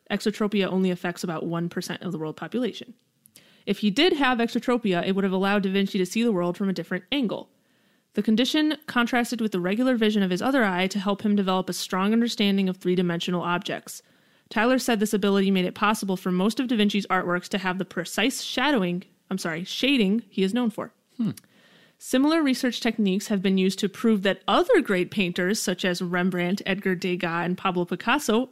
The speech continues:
Speaker 1: also had various types of eye misalignment. Isn't that interesting?
Speaker 2: Yeah.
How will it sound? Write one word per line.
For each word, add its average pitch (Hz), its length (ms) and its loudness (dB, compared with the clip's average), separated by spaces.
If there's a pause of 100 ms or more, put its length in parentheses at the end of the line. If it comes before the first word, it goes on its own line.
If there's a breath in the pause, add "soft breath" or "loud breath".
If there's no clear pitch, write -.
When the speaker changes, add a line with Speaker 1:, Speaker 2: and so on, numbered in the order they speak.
Speaker 1:
also 427 340 2
had 196 220 0
various 175 360 0
types - 340 -2
of 202 180 -2
eye 175 180 2
misalignment. 175 840 0 (840 soft breath)
Isn't 523 240 -4
that 370 100 2
interesting? 403 440 2 (180)
Speaker 2:
Yeah. 107 520 2